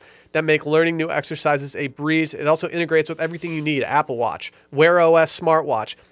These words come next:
apps like Apple Health, Fitbit, Strava,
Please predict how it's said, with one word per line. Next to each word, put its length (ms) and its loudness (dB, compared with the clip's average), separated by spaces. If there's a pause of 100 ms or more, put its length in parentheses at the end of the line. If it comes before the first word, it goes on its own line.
(140)
apps 240 2
like 240 0
Apple 320 2
Health, 460 2
Fitbit, 380 0
Strava, 640 2